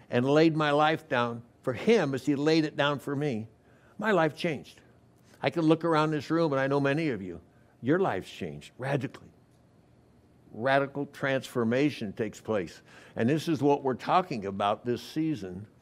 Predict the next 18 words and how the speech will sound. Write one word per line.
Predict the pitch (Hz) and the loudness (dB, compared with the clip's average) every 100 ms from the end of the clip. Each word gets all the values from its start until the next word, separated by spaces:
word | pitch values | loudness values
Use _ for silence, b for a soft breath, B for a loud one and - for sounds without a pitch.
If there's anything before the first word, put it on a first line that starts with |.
| b - | b -6
and | 110 107 | -4 0
this | 143 - | -2 -2
series, | - - 160 135 110 101 - B B | -6 0 2 2 -2 -6 -12 B B
starting | - - - 180 185 175 156 | -16 -14 0 6 6 6 2
somewhere | - 147 135 135 | 2 2 4 4
like | 131 127 | 2 -2
Scrooge's, | - 156 131 139 123 | 0 2 2 0 -2
and, | 117 B B | -6 B B
and | 131 139 | 0 4
where | 160 156 | 4 4
does | 123 | 2
he | 147 127 | 0 2
end | 127 113 | 2 2
up? | 80 - - - _ _ b b - | 0 -4 -20 -20 _ _ b b -4
But | 131 | 0
that's | 175 - - - _ - | 0 0 -6 -20 _ -4
just | 143 - _ _ _ - | -4 -4 _ _ _ -8
backdrop. | 95 131 - - - - | 0 0 0 -14 -14 -16